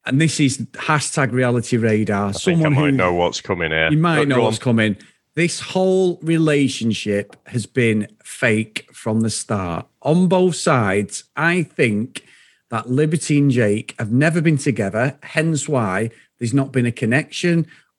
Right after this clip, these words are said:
Speaker 1: Also, you know, we know we've seen things played off, everything. The stuff that Liberty did in the episode before, and I'm not blaming Liberty at all,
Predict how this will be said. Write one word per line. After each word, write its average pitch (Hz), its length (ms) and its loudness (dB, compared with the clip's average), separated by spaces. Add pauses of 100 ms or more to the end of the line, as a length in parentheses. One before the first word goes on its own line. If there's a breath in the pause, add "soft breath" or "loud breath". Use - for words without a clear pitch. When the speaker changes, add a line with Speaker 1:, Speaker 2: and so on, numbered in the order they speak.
Speaker 1:
Also, 143 720 2
you 156 80 0
know, 143 300 2
we 156 100 2
know 165 160 4
we've 190 180 2
seen 190 240 0
things 180 240 0
played 156 380 2
off, 131 340 0 (140)
everything. 131 420 0 (480 soft breath)
The 151 100 -4
stuff - 360 -2
that 156 120 0
Liberty 165 400 2
did 120 220 0
in 117 80 2
the 123 80 4
episode 120 400 0
before, 127 500 0
and 127 80 0
I'm 135 120 4
not 147 200 0
blaming 123 280 2
Liberty 110 320 -2
at - 160 -10
all, 113 280 -2